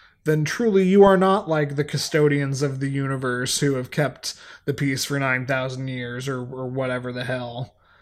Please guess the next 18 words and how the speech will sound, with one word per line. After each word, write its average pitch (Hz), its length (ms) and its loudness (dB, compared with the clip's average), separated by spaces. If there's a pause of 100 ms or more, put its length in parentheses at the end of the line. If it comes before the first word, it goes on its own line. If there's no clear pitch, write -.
(200)
they, 127 240 -2 (160)
they 143 260 -4
said 131 280 -2
was 127 160 -4
going 127 380 -6
on. 120 480 -10 (120)
I 220 120 2
loved 160 300 2
that. 127 280 -4
I, 170 160 6
I 185 180 4
loved 151 680 4
the, 135 280 0
uh, 127 260 -2
the 131 420 -4
U 147 180 4
F 143 160 -2
O 139 360 2